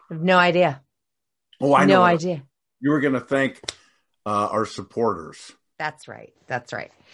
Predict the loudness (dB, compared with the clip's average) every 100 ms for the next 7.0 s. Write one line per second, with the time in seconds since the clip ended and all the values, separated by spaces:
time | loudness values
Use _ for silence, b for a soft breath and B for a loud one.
0 | 0 2 4 4 4 4 0 -8 -12 -8
1 | -8 -8 -10 -14 -18 -20 _ _ -6 2
2 | 4 4 4 2 2 2 -2 -14 -12 -8
3 | -8 -10 -18 -6 -2 -2 -2 -2 -4 -4
4 | -8 -10 -12 -18 -14 -14 -14 -18 -12 -8
5 | -8 -8 -10 -10 -12 -10 -8 -6 -8 -8
6 | -8 -10 -12 _ -20 -14 -12 -12 -14